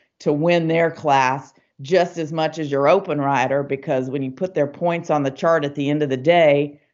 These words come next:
they count the same. And your beginner rider is just as important to your team winning that day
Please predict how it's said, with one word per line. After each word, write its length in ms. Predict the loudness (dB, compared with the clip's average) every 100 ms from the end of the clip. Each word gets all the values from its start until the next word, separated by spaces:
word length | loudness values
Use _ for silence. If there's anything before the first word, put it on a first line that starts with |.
| _
they 180 | 0 2
count 320 | 2 -2 -2
the 80 | -4
same. 500 | -6 -4 -4 -6 -6
And 120 | -4 0
your 120 | 0
beginner 480 | -2 0 0 2 0
rider 400 | 2 4 4 0
is 200 | -2 -6
just 420 | -2 0 0 -4
as 140 | -8
important 480 | -6 -4 -4 -4 -6
to 120 | -4
your 160 | -4 -4
team 720 | -6 -8 -4 0 0 0 -2
winning 560 | -2 0 2 2 0 0
that 240 | 0 2
day 480 | 2 2 2 -2